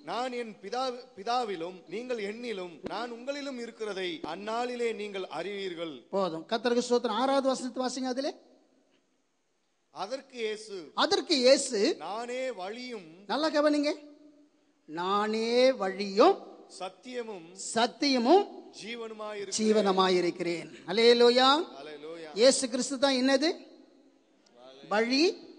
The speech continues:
Speaker 1: சத்தியம்.
Speaker 2: சத்தியம்.
Speaker 1: ஜீவன்.
Speaker 2: ஜீவனா இருக்கிறார்.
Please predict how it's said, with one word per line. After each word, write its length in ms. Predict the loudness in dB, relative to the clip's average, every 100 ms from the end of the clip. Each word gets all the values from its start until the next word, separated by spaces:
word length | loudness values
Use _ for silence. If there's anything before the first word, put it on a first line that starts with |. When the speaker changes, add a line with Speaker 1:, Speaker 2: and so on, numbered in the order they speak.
| -20 -18
Speaker 1:
சத்தியம். 440 | -18 -18 -18 -16 -10 -4
Speaker 2:
சத்தியம். 560 | -4 2 6 6 6 0 -18 -20
Speaker 1:
ஜீவன். 320 | -18 -16 -18 -20 -20 -6
Speaker 2:
ஜீவனா 360 | 0 2 2 0 -2
இருக்கிறார். 360 | -6 -10 -14